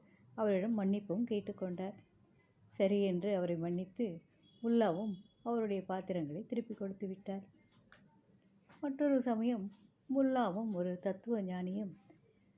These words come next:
தர்க்கம் புரிவது என்று ஒரு போட்டி வைத்து கொண்டார்கள். இதில் யார் வெற்றி பெறுகிறார்களோ அவர்கள் தோற்றவர்களுடைய வீட்டுக்கு சென்று முதலில் எதை தொடுகிறார்களோ அது அவர்களுக்கே சொந்தமாகிவிடும்.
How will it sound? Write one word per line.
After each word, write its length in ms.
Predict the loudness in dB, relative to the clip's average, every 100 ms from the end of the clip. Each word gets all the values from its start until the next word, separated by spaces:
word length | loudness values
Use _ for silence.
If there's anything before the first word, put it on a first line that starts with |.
| _ _ _
தர்க்கம் 420 | -2 0 0 0
புரிவது 460 | 0 0 0 0 -2
என்று 420 | -2 -4 -8 -6
ஒரு 180 | -6 -2
போட்டி 320 | -2 -2 -2
வைத்து 300 | -2 -2 -6
கொண்டார்கள். 540 | -8 -8 -8 -10 -12 -16 -20 _ -20 _ _ _ _
இதில் 280 | -2 0 0
யார் 320 | 0 0 0
வெற்றி 260 | -2 -2 -4
பெறுகிறார்களோ 760 | -4 -2 -2 -2 -4 -4 -4 -4 -10 _ -20 _ _ _
அவர்கள் 640 | -4 0 0 0 -2 -4 -10 _ _ _ _ _ _ _ _ _ _ _ _
தோற்றவர்களுடைய 840 | 2 2 2 0 2 -2 0 -2
வீட்டுக்கு 420 | -2 -2 -6 -6
சென்று 600 | -4 -4 -2 -2 -2 -6 -14 _ _
முதலில் 420 | -4 0 2 2
எதை 260 | 2 2 2
தொடுகிறார்களோ 800 | 2 0 0 -2 -4 -4 -4 -2
அது 280 | -2 0
அவர்களுக்கே 500 | 0 0 0 -2 -2 -4
சொந்தமாகிவிடும். 840 | -2 -2 -2 -4 -6 -8 -10 -12